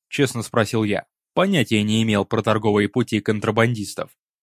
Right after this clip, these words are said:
Я достал кошель с золотом». Контрабандист принял кошель и убрал в сумку на поясе. «Нет, не в этом дело.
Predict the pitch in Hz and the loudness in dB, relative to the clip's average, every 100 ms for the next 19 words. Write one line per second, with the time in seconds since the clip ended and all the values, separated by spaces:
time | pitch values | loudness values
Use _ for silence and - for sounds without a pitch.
0 | _ - 117 110 107 - 120 - 107 - | _ -2 0 0 -2 2 0 2 0 2
1 | 107 101 110 110 101 85 - _ _ _ | 0 0 0 0 -2 -8 -12 _ _ _
2 | 131 120 123 113 123 131 185 185 - - | -4 -2 -2 2 2 2 0 -2 -4 -2
3 | 175 156 147 156 151 - 107 90 - 113 | 0 2 0 2 0 0 -2 -2 -2 0
4 | 110 120 160 135 - 139 135 127 120 - | 0 2 2 0 -4 -4 -2 0 -2 0
5 | 101 92 - - - _ _ - 127 127 | -2 -2 -8 -12 -14 _ _ -14 -12 -8
6 | 151 107 - - 139 175 131 107 104 104 | -2 -2 -4 -10 -6 -2 -2 -2 -4 -4
7 | - | -6